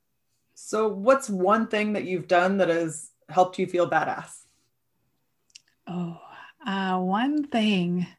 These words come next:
Speaker 2: I would say grow my business from zero to six figures in less than a year.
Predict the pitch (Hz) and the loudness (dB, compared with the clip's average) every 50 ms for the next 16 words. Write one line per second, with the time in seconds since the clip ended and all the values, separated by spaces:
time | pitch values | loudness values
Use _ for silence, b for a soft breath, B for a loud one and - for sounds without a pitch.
0 | _ b b b b b b b b b 240 254 285 294 254 - - 254 240 226 | _ b b b b b b b b b 4 4 4 4 0 2 2 2 2 2
1 | 208 214 208 208 214 214 220 220 220 220 220 226 226 233 220 208 202 196 196 196 | 2 2 2 2 4 4 6 6 6 6 4 2 0 0 0 0 0 2 2 0
2 | 196 196 196 196 196 196 196 196 - 196 - 190 185 180 202 196 185 208 247 247 | 0 0 0 0 -2 -2 -4 -4 -6 -4 -2 -2 -2 -2 0 0 2 4 4 2
3 | - - - - - - - - - - - - 190 185 185 185 185 180 175 180 | 2 0 -10 -10 -12 -16 -20 -20 -20 -14 -6 -4 -2 0 0 0 0 2 2 2
4 | 185 185 185 185 180 180 175 - 190 180 - - - - 180 180 190 190 196 185 | 2 2 2 2 0 -2 -2 -4 -8 -10 -10 -12 -8 -8 -6 -4 -2 -2 -2 -2
5 | 190 185 180 180 180 175 - - - 190 190 196 214 220 220 - - 233 - - | -4 -4 -4 -2 -2 -4 -4 -6 -8 -10 -8 -6 -6 -6 -8 -8 -10 -12 -14 -16